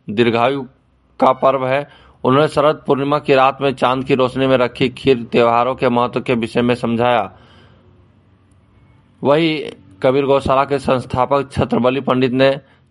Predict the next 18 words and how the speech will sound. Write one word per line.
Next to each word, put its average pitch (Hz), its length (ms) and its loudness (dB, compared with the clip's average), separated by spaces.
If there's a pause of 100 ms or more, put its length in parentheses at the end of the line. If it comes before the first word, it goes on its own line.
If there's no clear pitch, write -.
कहा 127 200 2
कि 123 420 0 (240)
गौ, 127 320 2
गंगा, 127 720 0
गीता 123 400 0
और 135 340 0
गायत्री 123 720 0 (300)
भारतीय 120 440 -2
संस्कृति 131 640 -2
के 135 160 0
आधार 117 480 0
हैं। 117 340 -8 (340)
इनका 131 360 0
पूजन, 135 420 2
संरक्षण 127 600 -2
करना 131 320 0
प्रत्येक 131 400 0
भारतीय 123 680 0